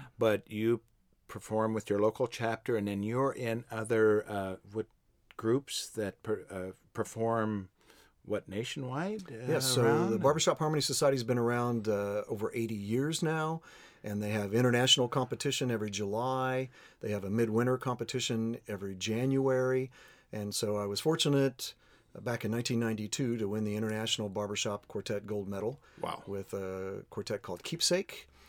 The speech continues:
Speaker 1: I remember,
Speaker 2: Which, uh,
Speaker 1: I
Speaker 2: we
Speaker 1: remember.
Speaker 2: were all local at the time, Joe Connolly, Tony DeRosa, Don Barnick, and I.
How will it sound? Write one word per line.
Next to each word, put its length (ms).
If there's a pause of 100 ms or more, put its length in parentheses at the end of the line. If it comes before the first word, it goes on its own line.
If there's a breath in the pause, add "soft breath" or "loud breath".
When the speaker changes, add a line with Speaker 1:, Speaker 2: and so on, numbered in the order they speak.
Speaker 1:
I 120
remember, 460
Speaker 2:
Which, 100
uh, 160
Speaker 1:
I 40
Speaker 2:
we 80
Speaker 1:
remember. 240
Speaker 2:
were 60
all 60
local 480
at 100
the 60
time, 380
Joe 160
Connolly, 400
Tony 240
DeRosa, 480
Don 240
Barnick, 360
and 80
I. 340